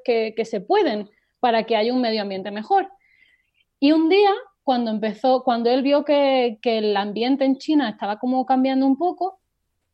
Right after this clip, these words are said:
él dijo, "Bueno, espérate, mm, no me fío demasiado de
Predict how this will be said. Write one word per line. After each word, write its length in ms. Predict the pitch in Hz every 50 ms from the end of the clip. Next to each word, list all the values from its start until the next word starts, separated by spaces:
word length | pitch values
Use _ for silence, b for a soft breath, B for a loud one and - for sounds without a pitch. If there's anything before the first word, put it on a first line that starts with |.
| _ _ _ _ _ _ _ _ _ -
él 180 | 277 269 262 247
dijo, 220 | 262 262 - 262
"Bueno, 220 | 233 240 233 226
espérate, 580 | 214 - - 240 233 233 220 214 202 190 190 _ _ _ _ _ _ _ _ _ _ _ _ _ _ -
mm, 760 | 254 247 247 240 233 233 226 226 226 226 220 220 220 220 214 - - _ _ _
no 260 | - 247 254 262 285 302
me 160 | 320 349 330
fío 380 | - - - 339 330 339 320
demasiado 720 | 302 302 285 285 285 277 - - 285 269 262 262 262 262 240
de 520 | 226 233 226 220 214 214 208 202 202 -